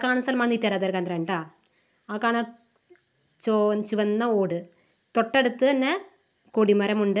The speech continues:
പിന്നെ അത് കഴിഞ്ഞ് തൊട്ടടുത്ത് പുണ്യാളനെ വെച്ചിരിക്കുന്ന സ്ഥലമാണ് ആ വെള്ള ടെൻ-, ടെൻ്റ് കൊണ്ട് കെട്ടിയിരിക്കുന്നത്. കണ്ട, വെടികെട്ടൊക്കെ ഉണ്ടായിരുന്നു. ഇനി ത-, കാണുന്നത് ഗ്രോട്ട മാതാവിൻ്റെ രൂപമാണ്. അവിടെയും ഒരുപാട് പേര് വന്ന് പ്രാർത്ഥിക്കുന്നുണ്ട്.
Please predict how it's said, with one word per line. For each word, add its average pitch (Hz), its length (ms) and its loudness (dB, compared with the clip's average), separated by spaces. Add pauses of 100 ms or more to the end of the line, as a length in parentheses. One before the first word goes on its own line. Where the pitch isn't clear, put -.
(160)
പിന്നെ 226 220 2
അത് 226 120 2
കഴിഞ്ഞ് 220 300 2
തൊട്ടടുത്ത് 214 440 -2 (680)
പുണ്യാളനെ 208 480 2
വെച്ചിരിക്കുന്ന 208 340 -2
സ്ഥലമാണ് 190 400 0 (160)
ആ 208 40 2 (540)
വെള്ള 202 260 2
ടെൻ-, 214 220 -4
ടെൻ്റ് 208 180 2
കൊണ്ട് 196 140 0
കെട്ടിയിരിക്കുന്നത്. 175 440 -4 (2750)
കണ്ട, 185 120 -2 (300)
വെടികെട്ടൊക്കെ 214 440 2
ഉണ്ടായിരുന്നു. 202 380 2
ഇനി 269 200 2
ത-, 233 280 2
കാണുന്നത് 208 340 2 (100)
ഗ്രോട്ട 196 260 2 (100)
മാതാവിൻ്റെ 190 340 0
രൂപമാണ്. 175 440 0 (500)
അവിടെയും 185 420 2
ഒരുപാട് 190 500 4
പേര് 202 200 2
വന്ന് 196 240 0 (720)
പ്രാർത്ഥിക്കുന്നുണ്ട്. 196 720 0